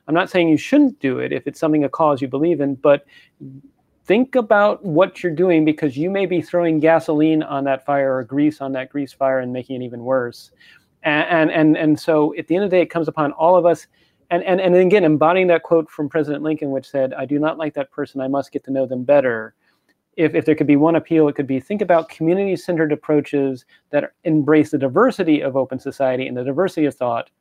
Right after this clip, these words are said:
and at the same time have empathy to those people that you may not initially agree with, but you can actually find some way to move forward and, and, and try to find a big enough tent wherever possible. Guardians A I, if people search in the web, you obviously won't find a big footprint,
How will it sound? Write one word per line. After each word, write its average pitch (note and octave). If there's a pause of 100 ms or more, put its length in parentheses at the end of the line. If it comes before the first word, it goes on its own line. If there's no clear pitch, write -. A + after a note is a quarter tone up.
(260)
and C#3+
at C3+
the C#3
same C#3+
time B2+
have B2 (100)
empathy B2+
to C3+
those C3
people C3
that B2
you C3+
may C#3+
not D3+
initially C3+
agree C3+
with, A#2+ (460)
but C#3
you C#3+
can C#3
actually C3
find C#3
some C3+
way B2
to B2
move B2
forward A#2+ (440)
and, E3
and, D#3
and D#3
try G#3
to G3
find D#3
a -
big C3
enough B2+
tent B2+ (120)
wherever A#2+
possible. - (140)
Guardians G3+
A F#3+
I, F#3
if E3
people F#3
search F3+
in F3
the D#3+
web, D#3
you D#3+
obviously D#3+
won't D3+
find D3+
a C3+
big D#3
footprint, A3+